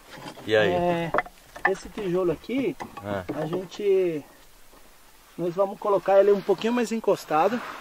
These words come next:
Speaker 2: Ele não precisa entrar até aqui. Ele vai ser socado e aquela, esse macho e fêmea que eu mostrei pra você
Speaker 1: Sim, sim.
Speaker 2: é que vai fazer o trabalho de juntar os dois.
Speaker 1: Ah.
Speaker 2: Isso mais uma peça que a gente chama de trava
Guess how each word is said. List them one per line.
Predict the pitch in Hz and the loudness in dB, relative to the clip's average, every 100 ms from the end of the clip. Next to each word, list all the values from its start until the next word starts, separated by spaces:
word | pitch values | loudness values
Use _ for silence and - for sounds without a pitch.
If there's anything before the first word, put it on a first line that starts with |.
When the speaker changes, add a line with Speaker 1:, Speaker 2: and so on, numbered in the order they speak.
| - - - - | -16 -18 -18 -2
Speaker 2:
Ele | 165 208 | 2 4
não | 233 | 2
precisa | 233 233 - 220 196 175 - 185 | 0 -4 -2 0 4 4 2 -4
entrar | 180 185 156 | 0 4 4
até | - | 4
aqui. | 196 - 180 214 - - - - - - - | 0 0 -4 -4 -10 -20 -20 -20 -18 -16 -2
Ele | 165 196 | 2 6
vai | 185 190 | 6 6
ser | - 196 | 4 0
socado | - 208 - 185 220 170 143 - - 202 | 2 -2 4 8 8 6 -2 -2 -4 -4
e | 202 202 190 175 - - | 0 2 2 -2 -12 -12
aquela, | 156 185 180 170 160 143 131 - - - - - - - - 170 | -6 0 4 6 4 2 -2 -10 -8 -2 -2 -2 -8 -14 -2 -2
esse | - | -2
macho | 190 180 - | 0 0 0
e | 190 | -8
fêmea | - 175 170 | -6 -6 -6
que | - | -6
eu | 160 156 | -6 -6
mostrei | 151 - 151 | -8 -8 -10
pra | 147 147 | -4 -6
você | 143 - | -4 0
Speaker 1:
Sim, | 208 117 107 | 2 2 -2
sim. | - 110 98 - - | -2 -2 -4 -12 -6
Speaker 2:
é | 170 | -6
que | 170 | 2
vai | 180 | 2
fazer | 175 185 170 | 2 0 0
o | 185 | -2
trabalho | 190 165 165 185 | 2 4 4 2
de | 165 190 196 - - | -2 -8 -8 -10 -16
juntar | 160 185 175 196 | -10 -6 2 2
os | 175 | 2
dois. | 165 160 - - | -2 -4 -8 -12
Speaker 1:
Ah. | 101 95 92 - | -10 -8 -10 -12
Speaker 2:
Isso | 180 214 - | -4 -4 -2
mais | 208 196 185 | 2 2 2
uma | 202 185 | 0 0
peça | - 185 165 180 | 0 -2 -2 -6
que | - 175 | -4 -4
a | |
gente | 160 175 165 | -4 -6 -12
chama | - 160 160 | -10 -8 -8
de | 151 | -10
trava | - 170 196 151 139 | -2 4 4 2 -4